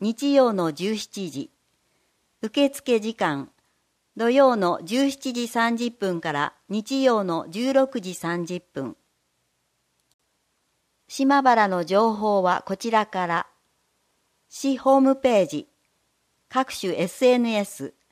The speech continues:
ライン、Facebook、Twitter、Instagramなど。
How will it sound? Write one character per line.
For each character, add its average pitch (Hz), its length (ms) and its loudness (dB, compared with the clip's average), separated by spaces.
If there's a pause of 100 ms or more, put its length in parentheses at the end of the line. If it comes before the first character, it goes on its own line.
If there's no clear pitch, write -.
(460)
ラ 202 220 4
イ 220 160 0
ン、 220 180 -6 (160)
Facebook、 226 1040 -2 (120)
Twitter、 196 800 -2 (160)
Instagram 226 800 0
な 156 160 -4
ど。 135 180 -8